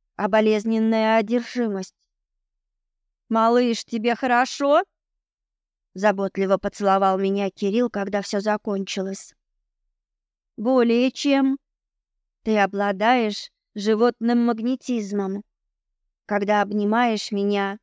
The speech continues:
я понимаю, что тону. Это неправильно». «Почему неправильно? Откуда мы можем знать, что правильно, а что нет?»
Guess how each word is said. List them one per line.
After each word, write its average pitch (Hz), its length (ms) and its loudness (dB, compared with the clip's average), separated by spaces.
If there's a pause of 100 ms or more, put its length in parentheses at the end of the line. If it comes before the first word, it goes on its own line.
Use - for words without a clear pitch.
(400)
я 220 180 0
понимаю, 233 520 2
что 240 220 -4
тону. 240 640 0 (560)
Это 240 220 -2
неправильно». 196 920 0 (1000)
«Почему 285 400 0
неправильно? 208 880 0 (580)
Откуда 247 480 0
мы 233 140 0
можем 240 360 -2
знать, 220 380 -2
что - 240 -4
правильно, 233 720 2
а 208 120 -2
что 269 260 -2
нет?» 208 340 0